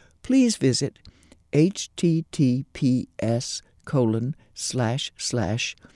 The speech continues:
T I N Y U R L dot C O M slash Y R D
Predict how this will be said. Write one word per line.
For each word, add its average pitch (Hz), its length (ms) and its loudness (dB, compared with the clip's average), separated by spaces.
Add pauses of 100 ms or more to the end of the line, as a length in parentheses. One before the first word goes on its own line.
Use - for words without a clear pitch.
(300)
T 233 440 4
I 139 320 0 (100)
N 127 340 0
Y 110 400 -4
U 139 480 2
R 110 440 -4
L 110 320 -2 (100)
dot 107 380 -4 (320)
C 196 640 0
O 139 360 2
M 113 380 -2 (220)
slash 135 760 -2 (540)
Y 143 600 2
R 135 360 0
D 123 480 -2